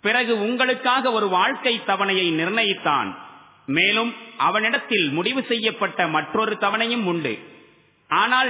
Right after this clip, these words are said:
நீங்களோ சந்தேகத்தில் உழல்கின்றீர்கள். மேலும் அந்த ஏகனாகிய அல்லாஹுதான் வானங்களிலும் பூமியிலும் இறைவனாக இருக்கின்றான். உங்களுடைய மறைவான வெளிப்படையான அனைத்து நிலைமைகளையும் அவன் அறிகின்றான்.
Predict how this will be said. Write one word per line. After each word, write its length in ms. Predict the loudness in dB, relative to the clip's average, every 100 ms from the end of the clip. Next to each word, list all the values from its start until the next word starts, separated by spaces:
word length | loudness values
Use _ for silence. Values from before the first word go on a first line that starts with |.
| 2
நீங்களோ 400 | 2 2 2 2 0 -4 -2
சந்தேகத்தில் 720 | 0 2 2 2 0 0 0 2
உழல்கின்றீர்கள். 800 | 2 2 0 0 0 2 -2 -4 -16 -20 -20 _ _ _ 0
மேலும் 420 | 2 2 0 -2 -8 -6 -2
அந்த 140 | 0 0 2 2
ஏகனாகிய 520 | 2 2 2 0 2 2
அல்லாஹுதான் 640 | 2 2 0 0 0 0 -4 -12 -12 -2
வானங்களிலும் 760 | 2 2 0 2 2 2 -2 -6 -8 -2
பூமியிலும் 600 | 0 0 0 0 -2 -2 -2
இறைவனாக 480 | -2 0 0 0 0 -2
இருக்கின்றான். 580 | -2 -2 -2 0 0 -4 -12 -20 -20 -20 _ _ _ _ -6
உங்களுடைய 500 | -2 0 0 0 0
மறைவான 580 | 0 0 0 2 2 2 2 0 -2
வெளிப்படையான 800 | -4 -2 -4 -2 -2 0 2 2 0 0 -4 -2
அனைத்து 400 | 0 0 -2 -2 -2
நிலைமைகளையும் 760 | 0 0 0 0 0 0 -2 -4 -2
அவன் 240 | 0 2 0
அறிகின்றான். 540 | 0 -2 0 0 -2